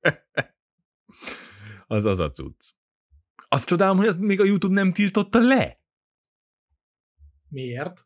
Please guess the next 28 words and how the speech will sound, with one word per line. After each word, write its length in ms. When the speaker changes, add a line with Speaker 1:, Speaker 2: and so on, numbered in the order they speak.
Speaker 1:
Hát, 180
mert 180
olyan 240
mennyiségű 920
izé 240
van 220
benne, 300
<laughs> 260
minden, 400
hogy 80
az 120
valami 200
elképesztő. 800
Ja, 180
és 100
csak 140
ezt 160
így 100
mondom, 360
megjegyezném 720
hals-, 520
hang-, 580
halkan, 500
hogy 140
arról 360
mindenről 800
van 300
videófelvétel. 1400